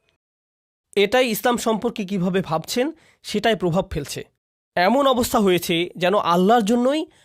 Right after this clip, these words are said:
আমাকে ইসলামিক ইনফ্লুয়েন্সার হতে হবে। আমার তো কিছুই বলার নেই, আমি কিছুই শিখিনি,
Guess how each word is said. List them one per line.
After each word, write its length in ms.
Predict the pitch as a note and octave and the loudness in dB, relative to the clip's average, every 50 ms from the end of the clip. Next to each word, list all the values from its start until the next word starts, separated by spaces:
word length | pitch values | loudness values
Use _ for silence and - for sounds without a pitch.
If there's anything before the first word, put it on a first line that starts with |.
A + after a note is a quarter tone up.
| _ _ _ _ | _ _ _ _
আমাকে 260 | - E3 F#3 G3+ F#3+ F#3+ | -4 -2 -2 -2 -2 -4
ইসলামিক 440 | - - - G#3+ G#3+ A#3 A#3+ A#3+ | -6 -2 0 0 0 0 -2 -4
ইনফ্লুয়েন্সার 580 | F3+ E3+ E3 - - F#3 F#3 F#3+ F3+ - F#3 D#3 | -6 -6 -6 -4 -2 -2 -2 -2 -2 -4 -6 -6
হতে 180 | C3 D3 - B2+ | -6 -8 -8 -8
হবে। 220 | B2+ A#2+ - - - _ _ _ _ _ _ _ _ _ _ _ _ _ _ - | -8 -8 -10 -12 -14 _ _ _ _ _ _ _ _ _ _ _ _ _ _ -4
আমার 240 | D3 E3 F3+ G#3 | -2 0 0 0
তো 120 | G3+ - G#3 | 0 -2 -6
কিছুই 300 | - G#3+ F#3+ - C4+ B3 | -6 -4 -4 -2 -2 0
বলার 340 | F#3+ F#3+ E3+ D#3 D3 C#3+ C#3 | 0 0 0 0 -2 -4 -8
নেই, 180 | B2 - - - _ _ _ _ _ _ _ _ _ _ _ _ _ _ _ _ _ _ _ _ _ _ _ _ _ _ _ _ _ _ _ _ _ _ _ _ _ _ _ _ _ _ | -12 -14 -16 -20 _ _ _ _ _ _ _ _ _ _ _ _ _ _ _ _ _ _ _ _ _ _ _ _ _ _ _ _ _ _ _ _ _ _ _ _ _ _ _ _ _ _
আমি 180 | - E3+ G3+ A3 | -6 -2 -2 -2
কিছুই 320 | - - G#3 - - C#4 | -2 -2 -2 0 0 0
শিখিনি, 440 | A#3+ - G#3+ - - F3 C#3 A2+ - | 0 -2 -4 -4 -4 -8 -8 -8 -12